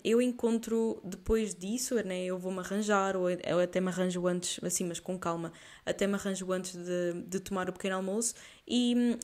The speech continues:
depois vou trabalhar, depois de trabalhar eu arranjo-me, vou para o ginásio e faço lá o meu treino, o meu cardio e depois volto a trabalhar e é assim, e às, e às vezes cozinho à noite,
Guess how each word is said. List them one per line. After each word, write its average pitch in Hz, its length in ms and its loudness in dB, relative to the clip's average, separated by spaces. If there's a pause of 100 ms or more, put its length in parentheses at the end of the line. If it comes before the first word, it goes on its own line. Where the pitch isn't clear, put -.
depois 240 340 0
vou 226 140 4
trabalhar, 226 560 4
depois 262 340 4
de - 40 -4
trabalhar 214 440 2
eu 202 140 2
arranjo-me, 196 440 0
vou 196 140 2
para 214 140 0
o 220 40 2
ginásio 175 720 -2 (720)
e 220 140 0
faço 202 340 2
lá 190 100 2
o 190 40 0
meu 196 120 0
treino, 190 240 4
o 196 40 4
meu 196 80 2
cardio 185 320 2
e 208 40 0
depois 247 240 4
volto 247 260 4
a 240 40 2
trabalhar 220 520 2 (460)
e 233 200 2
é 262 60 10
assim, 254 380 4
e 196 60 2
às, 196 220 2
e 196 220 -2
às 190 120 0
vezes 185 200 -4
cozinho 196 360 -2
à 190 60 -2
noite, 254 360 -2